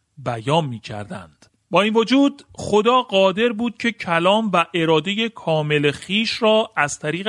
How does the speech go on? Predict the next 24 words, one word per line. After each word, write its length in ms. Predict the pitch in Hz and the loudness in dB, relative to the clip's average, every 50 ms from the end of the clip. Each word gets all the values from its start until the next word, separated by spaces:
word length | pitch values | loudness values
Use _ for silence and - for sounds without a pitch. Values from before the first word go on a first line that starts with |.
| 226 - | -2 0
افرادی 480 | 165 147 139 - 180 185 196 196 208 | 0 -2 0 -2 -2 -2 -2 -2 -2
که 140 | 202 214 214 | -2 -4 -4
کتاب 420 | - - 165 147 165 170 185 190 | -4 -4 -6 -2 0 0 0 2
مقدس 800 | 220 214 185 160 139 - 147 139 135 - - 180 202 226 - - | 0 0 0 -2 0 0 0 0 0 0 0 0 0 0 -2 -2
را 100 | 190 170 | -2 -2
می‌نوشتند 1080 | 156 143 143 143 139 135 131 135 131 123 - - 165 180 190 202 220 233 254 226 - - - _ _ _ _ - | -2 -2 -4 -4 -4 -4 -2 -2 -2 -4 -4 -2 0 2 2 2 2 0 0 -4 -8 -14 -20 _ _ _ _ -4
منتقل 720 | 143 147 147 139 131 120 - 127 123 123 - 170 180 151 | -2 -2 0 0 -2 -4 -6 -6 -6 -2 0 0 0 0
کند. 540 | 123 - 151 135 110 98 85 - _ _ - - _ _ _ _ _ _ _ _ | -2 -6 -10 -12 -12 -12 -12 -16 _ _ -20 -20 _ _ _ _ _ _ _ _
به 100 | 131 131 | -2 -2
همین 220 | 139 143 156 156 | 0 0 0 2
دلیل 300 | 147 143 139 143 165 180 | 2 2 2 2 2 2
است 200 | 175 156 - - | 2 0 0 -2
که 400 | - 151 143 143 139 135 131 135 - | 0 2 4 4 4 4 2 0 -2
این 160 | - 147 143 | -4 -6 -6
کتاب 540 | - 143 135 123 - 143 139 139 135 - - - | -2 -2 -4 0 2 2 4 4 2 -2 -8 -6
کتابی 640 | - 135 - 143 135 135 131 135 135 135 131 131 135 - | -6 -4 0 0 0 0 2 0 2 2 2 0 0 -2
معجزه 560 | 147 135 135 131 131 120 123 127 123 117 127 127 | -4 -4 -2 -2 -2 0 0 -2 0 0 -2 -2
آسا 460 | 127 139 127 123 - - - 131 120 | 0 0 -2 -2 -2 -2 -4 -4 -4
می‌باشد. 640 | 120 120 120 113 117 110 104 - 120 107 92 - - _ - - _ _ _ _ _ _ _ _ 170 | -4 -4 -4 -4 -4 -4 -4 -6 -6 -8 -8 -10 -14 _ -20 -20 _ _ _ _ _ _ _ _ 0
دقت 440 | 185 214 220 - - 247 254 254 247 | 2 2 2 2 0 0 0 0 0
می‌کنید 680 | 254 247 - - 170 156 151 147 147 147 143 143 - _ _ _ _ _ _ _ | -4 -6 -2 -2 -2 0 0 0 -2 -2 -4 -6 -10 _ _ _ _ _ _ _
کلمهٔ 640 | - - 202 208 208 208 208 202 208 202 196 208 196 | -6 -2 0 0 2 2 2 0 0 0 0 -2 -2
خدا 760 | - - - - 196 196 175 208 214 233 247 247 247 - - | -4 -8 -6 -2 0 0 2 2 2 2 2 2 0 -2 -4
فقط 520 | - - - 175 170 160 - 180 170 170 | -10 -4 -2 -2 -2 0 0 0 0 0